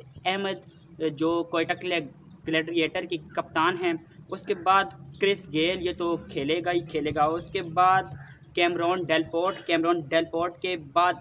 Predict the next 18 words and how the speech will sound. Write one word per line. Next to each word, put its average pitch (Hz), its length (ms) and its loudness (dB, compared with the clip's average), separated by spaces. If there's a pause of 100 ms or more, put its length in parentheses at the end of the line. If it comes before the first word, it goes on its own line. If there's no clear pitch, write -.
اعظم 180 280 2
خان، 170 520 0
اعظم 170 260 0
خان 165 240 -2
کے 175 80 -8
بعد 175 180 2 (240)
ڈیوپلیس، 180 600 -4 (440)
اے، 151 180 0
ڈیوپلیس 170 460 0
کے 190 60 -2
بعد 175 160 4
بین 151 380 0 (200)
کٹنگ، 196 440 0
بین 165 300 2 (240)
کٹنگ 180 320 -2
کے 185 140 -4
بعد 180 200 4
محمد 170 520 -2